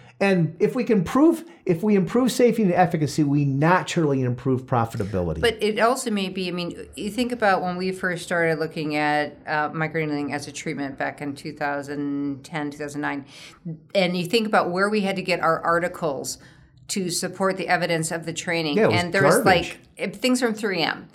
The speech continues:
Speaker 2: There wasn't anything. But you look now at microneedling as a treatment, and you look at the peer-reviewed research, there is so much more now, and that's only, you know, eh,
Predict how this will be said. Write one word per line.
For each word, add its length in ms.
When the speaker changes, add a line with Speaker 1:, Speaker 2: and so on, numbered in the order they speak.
Speaker 2:
There 140
wasn't 280
anything. 340
But 140
you 140
look 180
now 480
at 360
microneedling 600
as 100
a 60
treatment, 400
and 180
you 60
look 140
at 80
the 60
peer-reviewed 540
research, 640
there 180
is 220
so 760
much 480
more 360
now, 220
and 260
that's 220
only, 580
you 200
know, 520
eh, 260